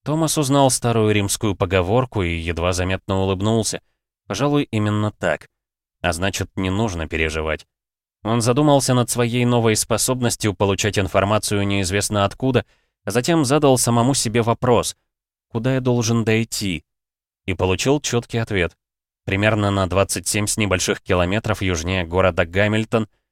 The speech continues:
в лагерь байкеров, куда периодически съезжались самые безумные, в хорошем смысле этого слова, неформалы Америки. Припомнив карту штата Техас, границу которого он пересёк два дня назад возле города Бергбёрнет,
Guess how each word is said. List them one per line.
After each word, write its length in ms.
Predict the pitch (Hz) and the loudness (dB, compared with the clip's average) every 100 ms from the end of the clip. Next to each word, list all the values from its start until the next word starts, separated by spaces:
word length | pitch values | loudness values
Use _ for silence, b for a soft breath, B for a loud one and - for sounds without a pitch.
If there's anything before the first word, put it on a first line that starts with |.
| _ | _
в 140 | 85 | -6
лагерь 340 | 92 135 135 139 | -2 -2 0 -2
байкеров, 580 | 107 117 107 107 101 - | 0 0 0 0 -2 -2
куда 200 | 95 95 | -4 -2
периодически 720 | 92 90 87 92 92 - 92 | 0 0 0 -2 -4 -4 -4
съезжались 600 | - 85 78 85 92 85 | -2 -4 -4 -4 -2 -2
самые 460 | - 92 95 92 | -2 -2 0 -2
безумные, 760 | 82 87 87 78 101 110 107 101 _ _ _ | -4 -4 -4 -2 -2 0 0 -2 _ _ _
в 60 | - | -6
хорошем 420 | 113 113 104 95 | 0 2 2 -2
смысле 380 | 90 101 95 98 | -4 -4 -2 -2
этого 220 | 90 90 | 0 -2
слова, 420 | 90 98 98 90 - _ _ | -2 0 0 0 -4 _ _
неформалы 600 | 90 87 82 80 80 80 | -6 -2 -2 0 0 2
Америки. 600 | 80 85 82 78 - 69 - _ _ _ _ _ - | 0 0 -2 -4 -8 -10 -12 _ _ _ _ _ -8
Припомнив 520 | 110 127 131 123 - | -2 0 2 0 -2
карту 300 | - 120 117 | -4 -2 -2
штата 340 | - 120 110 | -2 -2 -4
Техас, 400 | 98 107 - 131 | -6 -6 -2 -2
границу 460 | 98 87 92 92 95 | -2 -2 -2 -2 -4
которого 400 | 92 95 98 90 | -2 0 0 2
он 160 | 90 87 | 0 0
пересёк 500 | 95 90 - 101 82 | 0 0 -2 -4 -4
два 220 | 85 92 | -2 -2
дня 180 | 87 92 | -2 -2
назад 380 | 90 87 110 | 0 0 -2
возле 300 | 95 82 85 | -2 -2 -4
города 340 | 87 95 92 90 | -4 -2 -2 -4
Бергбёрнет, 800 | 82 92 80 82 107 110 117 | -4 -4 -4 -4 -2 -2 -4